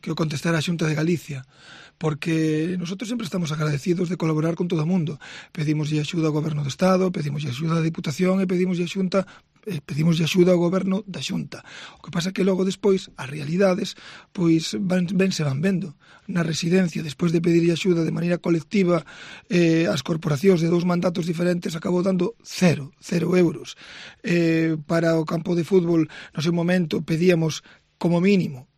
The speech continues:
xa que a Xunta de Galicia en doce anos de goberno de Feijóo, de, de, de, do señor Feijóo, non fixera ningunha inversión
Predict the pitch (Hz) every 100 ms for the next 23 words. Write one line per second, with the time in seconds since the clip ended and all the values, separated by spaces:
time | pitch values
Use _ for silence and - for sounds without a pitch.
0 | - - 165 170 151 175 175 170 175 185
1 | 170 160 170 151 175 175 170 165 170 175
2 | 170 170 214 175 156 175 180 233 214 196
3 | 185 180 180 175 - 208 202 196 196 185
4 | 185 170 151 170 165 180 160 190 - -
5 | - - 180 180 190 180 175 170 175 175
6 | 175 160 - - - 185 175 165 196 196